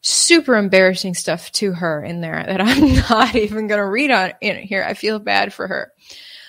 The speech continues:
Um, but so I know a lot of you guys were probably wondering what was really in her diary, and, you know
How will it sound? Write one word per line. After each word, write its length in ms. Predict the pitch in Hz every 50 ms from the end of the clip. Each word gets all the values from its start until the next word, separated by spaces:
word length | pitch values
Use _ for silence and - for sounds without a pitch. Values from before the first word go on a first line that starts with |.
| - _ _ -
Um, 540 | - 214 202 196 185 185 180 180 170 180 - _ _ _ _ _ _ _ _ _ _ _ _ _ _ _ _ - - -
but 320 | 196 175 - 220 214 214 -
so 400 | - 233 214 196 190 - - _ _
I 180 | - 208 214 214
know 220 | 214 214 208 208
a 80 | 208 196
lot 160 | 190 180 185 190
of 100 | 180 190
you 120 | 196 185
guys 200 | 185 180 180 180
were 120 | 185 180
probably 260 | 175 - 175 170 165 165
wondering 320 | 165 165 165 175 180 175
what 180 | 165 170 170 -
was 140 | 180 170
really 240 | 180 165 165 165 156
in 120 | 170 175 180
her 220 | 185 160 185 - _ _ - - - _ _ -
diary, 720 | 185 190 180 185 190 185 185 185 180 180 175 175 175 -
and, 400 | - 185 170 170 170 165 170 165
you 140 | - 170 160
know 360 | - - - - - 214